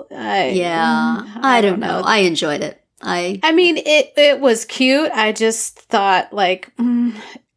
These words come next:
Speaker 1: is this the tone <laughs>
Speaker 2: <laughs> Maybe not.
Speaker 1: for the current time?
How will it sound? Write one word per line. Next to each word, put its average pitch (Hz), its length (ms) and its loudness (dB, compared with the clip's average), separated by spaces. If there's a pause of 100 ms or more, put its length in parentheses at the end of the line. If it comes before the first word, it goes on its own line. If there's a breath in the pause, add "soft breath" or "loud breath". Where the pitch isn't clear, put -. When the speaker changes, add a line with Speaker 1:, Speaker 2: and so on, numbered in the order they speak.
(100)
Speaker 1:
is 202 160 -4
this 185 520 -6
the 180 100 -6
tone 123 480 -4 (260)
<laughs> - 260 0
Speaker 2:
<laughs> 277 380 -2
Maybe 190 300 0
not. 160 160 -4
Speaker 1:
for 202 160 -2
the 196 180 -2
current 202 480 0
time? 233 800 -4